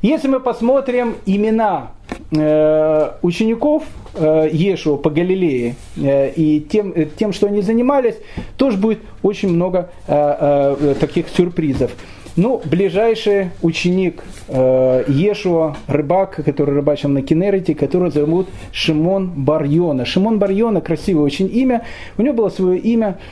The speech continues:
Э, «Как тебя, Исроль, зовут?» Ну, меня некоторые называют Дима. Ну, Дима тебя называют там, у нас тебя называют Исроль. Поэтому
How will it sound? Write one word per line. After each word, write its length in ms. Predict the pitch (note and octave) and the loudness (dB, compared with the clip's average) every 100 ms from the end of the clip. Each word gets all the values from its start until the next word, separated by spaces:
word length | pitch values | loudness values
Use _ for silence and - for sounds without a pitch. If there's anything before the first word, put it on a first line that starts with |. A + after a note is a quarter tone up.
| - - | -18 -6
Э, 220 | D3 C#3 | -2 0
«Как 240 | C3+ - - | 0 -2 0
тебя, 400 | C#3 C3+ B2+ A#2+ - | 0 2 0 -2 -4
Исроль, 400 | C#3 - D3+ C3 | -4 0 0 0
зовут?» 360 | B2 D#3+ B3 A#3 | 0 0 0 -2
Ну, 100 | F#3+ | 0
меня 180 | G3 B2+ | 0 0
некоторые 380 | D3+ - C3 A2+ | -2 -4 -8 -4
называют 340 | B2+ C3+ A2 - | -2 -2 -2 -6
Дима. 400 | A2+ B2 G#2+ - - | -2 -2 -2 -4 -4
Ну, 240 | D#3 F3+ | 0 0
Дима 280 | C#3 D3+ C3+ | 0 0 0
тебя 160 | A#2 B2+ | -2 -2
называют 360 | B2 D3 D#3 | 0 0 2
там, 220 | A#3+ C4 F3 | 2 2 2
у 60 | |
нас 180 | D3 E3+ | 0 -2
тебя 160 | - D3+ | -2 0
называют 380 | C#3 C3+ C3 | 0 0 0
Исроль. 360 | D3 D#3 C3+ G#2+ | 0 0 0 0
Поэтому 340 | E3+ F3+ F3+ | 0 0 -2